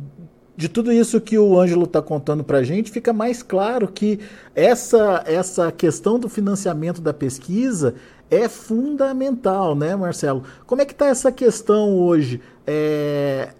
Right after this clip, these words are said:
é, aquela, aquela questão de, de, dos royalties, enfim, é, como é que se, como é que tá evoluindo essa discussão? Vamos ter dinheiro pra pesquisa mais adiante? Como é que você avalia essa situação, Marcelo?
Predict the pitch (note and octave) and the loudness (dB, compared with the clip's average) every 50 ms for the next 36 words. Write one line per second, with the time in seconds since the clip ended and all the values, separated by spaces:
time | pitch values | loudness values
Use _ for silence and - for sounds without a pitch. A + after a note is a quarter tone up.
0 | _ _ _ _ - - - C#3+ C#3+ C3+ - - C#3 C#3+ - F#3 F#3 G3+ G3 F3 | _ _ _ _ -14 -8 -4 -2 -2 -2 -2 -4 -6 -4 -2 0 2 2 2 0
1 | - - C#3 D3+ D#3+ D3+ - - F#3 F3+ F#3 F3+ F3 - - G3+ F3+ F#3 - G#3 | 0 -2 -2 -2 -2 -4 -4 -2 0 0 2 0 0 2 2 2 2 2 0 0
2 | F#3+ F#3+ F#3 F3 - - - - D3 C3 D#3+ F3+ F3 F3 - D3+ C#3+ D3 D#3+ E3+ | 0 0 -2 -4 -8 -12 -18 -14 -10 -8 -6 -6 -6 -8 -8 -10 -8 -6 -2 0
3 | E3+ D#3+ D3+ D3+ D3+ D3 C#3+ C#3+ D#3+ C#3 - - D#3+ F3+ G#3 A3+ A3 G#3+ G3+ F#3 | 2 2 2 2 2 0 0 -2 -4 -4 -4 -4 -4 -2 0 0 0 2 4 4
4 | E3+ D#3 D#3 - F3 E3+ D#3+ E3 F3 D#3 - - F3+ F3+ E3 D3 - - - - | 4 4 2 2 0 0 0 -2 -6 -6 -4 -4 -4 -4 -4 -6 -8 -16 -20 -14
5 | - D3+ D#3 E3 D#3 D#3 - G#3+ B3 A#3 - - - B3 G#3+ G3 - - F#3+ - | -8 -6 -4 -4 -4 -2 -2 -2 -2 -4 -4 -6 -6 -6 -6 -6 -10 -16 -10 -6
6 | - G#3 G3+ A3 G#3 - - - A#3+ A#3+ G3+ G#3 G#3+ - G3 F#3+ F#3 G#3 A3 G#3+ | -4 -2 -2 -2 -4 -2 0 0 2 2 0 2 2 2 4 4 4 2 2 2
7 | G3+ G3+ G#3 G#3 G#3 G3+ F#3+ G3 F#3+ F#3+ - F3+ F3 F3+ - - F3+ E3+ - - | 2 0 0 0 0 0 2 0 0 0 -2 -2 -4 -4 -6 -6 -6 -6 -4 -2
8 | - D#3 D#3 D3 C3 D3+ G3 C4 D4+ D4 C4 - - - A3 G#3 F3+ F#3+ F#3+ G#3 | -2 -2 -2 0 2 2 4 4 2 2 -2 -2 2 2 2 2 2 0 -2 -2
9 | G3 F#3+ - F3+ - - D#3 D3 - - F3+ G3+ B3 C#4 A3 A3 E3+ - - - | -2 -2 -2 -4 -2 -2 -2 -4 -4 -6 -6 -4 -2 0 0 0 0 0 -4 -10
10 | - - - - - D3 D#3+ E3+ D3+ D#3+ D#3 C3 C3 C#3 D#3 G#3+ B3+ C#4 C#4 B3 | -20 -20 -16 -6 -4 -2 0 2 2 2 0 0 -2 -2 -2 -2 -2 -2 -2 -4
11 | - A3 - G#3+ G#3 G#3+ G#3+ G#3 G#3 - G#3+ G#3 G#3 G3+ F#3+ F#3 F3+ F3+ E3+ D#3+ | -6 -8 -6 -4 -4 -4 -6 -6 -6 -4 -2 0 0 2 4 4 4 4 2 2
12 | D#3+ F3+ E3+ - - - F#3 F#3 E3 E3 D#3+ D#3+ D#3 D3+ D#3 E3 D3+ C#3+ - D#3 | 0 -2 -2 0 0 0 2 2 2 0 0 0 0 0 2 2 2 2 0 -2
13 | C#3 - - - C#3+ C3 B2+ - - A#2 G#2+ F#2+ F#2 F#2 - - - - - | -8 -6 -6 -4 -4 -4 -4 -4 -6 -6 -6 -6 -8 -10 -12 -14 -14 -14 -14